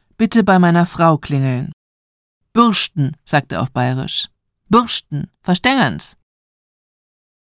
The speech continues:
Er lacht selig, und als ich weitergehe, wartet er weiter vor dem Laden,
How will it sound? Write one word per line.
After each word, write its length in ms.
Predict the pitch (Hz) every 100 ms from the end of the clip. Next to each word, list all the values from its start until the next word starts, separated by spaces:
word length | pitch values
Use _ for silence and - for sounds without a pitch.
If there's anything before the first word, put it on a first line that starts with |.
| _ -
Er 140 | 175
lacht 340 | 170 170 170 139
selig, 560 | 170 170 139 127 -
und 100 | 165
als 200 | 120 165
ich 160 | 185 175
weitergehe, 640 | 196 202 185 170 170 165
wartet 280 | 156 175 185
er 200 | - 165
weiter 340 | 202 392 -
vor 160 | 165 180
dem 140 | 160
Laden, 400 | 156 151 165 190